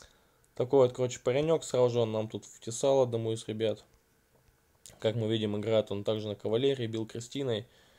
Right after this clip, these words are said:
Грифончики тут у него. Грифончики тут егошние. Двадцать четыре тысячи грифонов. Видите, сколько они убили? Двести тридцать бойцов. Двадцать четыре тысячи грифонов. Ну, охренеть, да?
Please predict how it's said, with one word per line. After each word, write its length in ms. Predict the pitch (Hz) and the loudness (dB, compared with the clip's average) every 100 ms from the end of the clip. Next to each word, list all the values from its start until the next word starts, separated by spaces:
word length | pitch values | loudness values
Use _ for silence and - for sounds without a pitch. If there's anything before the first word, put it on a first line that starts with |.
| _ _ - | _ _ -14
Грифончики 540 | 113 120 135 135 - | -12 -2 -2 -2 -10
тут 140 | - | -10
у 20 | 123 | -4
него. 400 | 117 113 113 117 _ _ _ _ _ _ _ _ _ _ _ _ _ _ _ | -2 0 -2 -4 _ _ _ _ _ _ _ _ _ _ _ _ _ _ _
Грифончики 540 | 131 143 - 156 151 - | -6 -6 4 4 4 -4
тут 160 | 123 | -6
егошние. 400 | 127 127 135 131 | 2 2 2 0
Двадцать 400 | 123 151 175 - | 4 8 8 6
четыре 380 | - - 175 165 | -10 -2 -2 0
тысячи 340 | 165 170 - | 0 0 -2
грифонов. 720 | 139 139 135 135 123 117 120 131 | -4 -6 0 4 4 4 -2 -2
Видите, 300 | 160 180 165 | 0 0 -2
сколько 260 | 139 127 | -2 0
они 140 | 123 117 | 0 0
убили? 460 | 113 113 110 107 _ | -2 -4 -4 -6 _
Двести 480 | - 113 135 151 - | -16 -2 2 2 2
тридцать 320 | 143 135 127 | -2 -2 -2
бойцов. 460 | 127 123 - 117 107 - - | -2 -2 0 -2 -2 -8 -10
Двадцать 320 | 110 131 131 | 2 2 2
четыре 180 | - 123 | -10 -10
тысячи 180 | 120 - | -10 -8
грифонов. 380 | 117 - 104 | -10 -4 -4
Ну, 180 | 107 131 | -2 -2
охренеть, 440 | 127 131 131 117 107 | -4 -4 -4 -2 2
да? 220 | 117 127 | 2 2